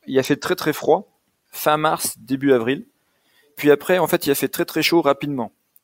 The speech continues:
Donc, la vigne, elle a, elle a débourré très, très vite. Et en fait, euh, actuellement, on est parti pour faire une vendange très précoce.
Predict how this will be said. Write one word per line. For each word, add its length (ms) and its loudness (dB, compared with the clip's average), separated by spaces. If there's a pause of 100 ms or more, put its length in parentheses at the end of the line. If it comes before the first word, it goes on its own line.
(140)
Donc, 200 -8
la 80 6
vigne, 180 -2
elle 100 2
a, 80 4 (160)
elle 140 -2
a 80 0
débourré 540 0
très, 240 -6
très 160 -4
vite. 280 -10 (580)
Et 160 2
en 80 4
fait, 280 0
euh, 480 2 (100)
actuellement, 720 2 (100)
on 200 -4
est 240 -2
parti 340 -6
pour 160 -2
faire 120 -2
une 100 -4
vendange 340 -4
très 160 -4
précoce. 560 -2